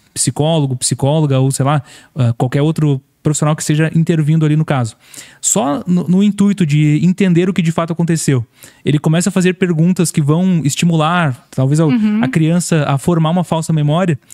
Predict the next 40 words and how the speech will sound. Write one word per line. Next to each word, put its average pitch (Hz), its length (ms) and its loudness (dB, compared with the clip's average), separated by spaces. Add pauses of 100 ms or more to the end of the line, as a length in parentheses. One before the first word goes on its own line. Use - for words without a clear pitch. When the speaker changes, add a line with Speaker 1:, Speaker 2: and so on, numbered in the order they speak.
(180)
Speaker 1:
isso 214 280 0
por 185 180 0
si 175 120 -2
só 175 140 0
já 180 80 0
pode 160 240 0
induzir, 139 320 0
né? 123 140 0
Speaker 2:
Exatamente. 233 540 -2 (180)
Até, - 540 -4
até 240 240 -4
as 262 100 -4
perguntas 285 460 -2
que - 80 -4
o 269 40 0
próprio 247 520 -2
perito 262 500 -2
faz 180 320 -2
pra 196 140 -4
Speaker 1:
Sim, - 100 -4
Speaker 2:
criança. 151 240 0 (160)
Speaker 1:
sim. 165 100 -4 (360)
Speaker 2:
Elas 214 240 0
não 233 140 2
podem 262 380 0
induzir 226 400 2
essa 208 200 0
criança 196 380 0
a - 20 2
responder 202 540 -2 (240)
de 190 240 0
uma 220 180 2
forma, 214 320 -2
de 196 100 -4
forma 220 240 0
A 196 200 2
ou 214 40 -2
de 202 80 -8
forma 202 220 0
B. 190 220 -2